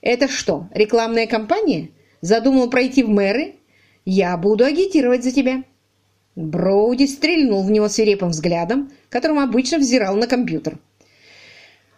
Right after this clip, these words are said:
«Будь у меня твои усищи, еще бы и фото тиснули. Ну, выкладывай, зачем пожаловал?» «Хочу знать,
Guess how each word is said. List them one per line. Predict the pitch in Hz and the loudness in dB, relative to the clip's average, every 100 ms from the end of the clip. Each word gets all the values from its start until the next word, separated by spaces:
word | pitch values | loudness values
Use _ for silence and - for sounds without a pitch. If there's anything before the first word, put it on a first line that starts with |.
| _ | _
«Будь | 180 196 349 277 208 | -4 0 0 2 2
у | |
меня | 214 233 254 170 | 2 2 2 0
твои | - 214 208 - | -2 -2 0 -2
усищи, | 208 - - 440 - 185 - - | -2 -2 -2 0 -2 -4 -6 -6
еще | - 233 | 0 2
бы | 226 | 4
и | 233 | 0
фото | - 240 240 196 | -2 -2 -2 -4
тиснули. | - 196 - 196 175 156 - _ _ _ | -4 -6 -4 -4 -4 -6 -12 _ _ _
Ну, | 185 233 247 240 - | -4 0 0 -2 -4
выкладывай, | 214 208 214 220 240 233 | -2 0 2 2 2 2
зачем | 233 254 226 | 2 0 2
пожаловал?» | 226 233 226 220 214 214 _ _ _ _ _ _ _ _ _ _ _ - | 0 2 2 0 -2 -6 _ _ _ _ _ _ _ _ _ _ _ -16
«Хочу | - 170 - 185 | -8 -8 -4 -2
знать, | 190 320 330 - | -2 -2 -6 -16